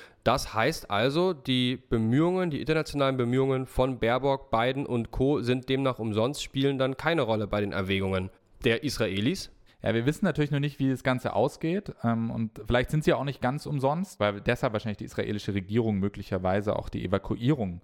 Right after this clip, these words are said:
Speaker 2: der ZivilistInnen besser plant, das könnte sein. Und es wird eben auch betont, zum Beispiel in dieser Perspektive, dass man, ähm, die diplomatischen Beziehungen Israels zu den westlichen Staaten eben durchaus, ähm, berücksichtigt und es durchaus eine Rolle spielt, aber es wird eben auch gesagt, es darf jetzt nicht den entscheidenden Ausschlag darüber geben,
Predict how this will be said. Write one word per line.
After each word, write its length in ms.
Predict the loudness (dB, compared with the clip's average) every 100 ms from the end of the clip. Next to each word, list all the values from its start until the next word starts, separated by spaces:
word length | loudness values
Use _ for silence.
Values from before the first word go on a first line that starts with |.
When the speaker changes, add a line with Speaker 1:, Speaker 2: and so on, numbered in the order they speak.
| _ _ 0
Speaker 2:
der 200 | 2 2
ZivilistInnen 540 | -2 -2 -2 -4 -2
besser 260 | -2 -2 -4
plant, 360 | -2 -4 -4
das 100 | -6
könnte 240 | -4 -2 -2
sein. 360 | 0 0 0 0
Und 300 | 0 2 -2
es 160 | -2 -2
wird 120 | 0
eben 140 | 0
auch 140 | 0 0
betont, 400 | 0 0 -2 -2
zum 120 | -2
Beispiel 260 | -2 0
in 60 | 0
dieser 200 | 2 2
Perspektive, 640 | 2 -2 -4 -6 -4 -2
dass 320 | 2 0 2
man, 320 | -2 0 -2 -2
ähm, 280 | 0 0 -2
die 80 | -4
diplomatischen 600 | -2 2 2 0 -4 -6
Beziehungen 460 | -6 0 0 0
Israels 400 | -4 -2 0 0
zu 80 | -2
den 140 | 0
westlichen 400 | 0 -2 -6 -6
Staaten 400 | -4 0 0 0
eben 160 | -4 0
durchaus, 400 | 0 0 -2 -4 -20 -20 -20 -18
ähm, 200 | 0 2
berücksichtigt 720 | 4 2 0 -4 -2 -2 -2
und 60 | -6
es 120 | -2
durchaus 340 | -2 0 -2 -2
eine 80 |
Rolle 240 | 4 4 4
spielt, 460 | -4 0 0 0 -6 -20 -2
aber 180 | 2 2
es 100 | 0
wird 120 | -2
eben 120 | 0
auch 200 | 0 -2
gesagt, 320 | 0 -2 -2
es 80 | -2
darf 220 | 0 0
jetzt 160 | -2 -6
nicht 160 | -6
den 80 | -4
entscheidenden 500 | -6 -2 0 0 -2
Ausschlag 420 | -2 -4 -2 -4
darüber 300 | 0 0 0
geben, 320 | 0 -2 -2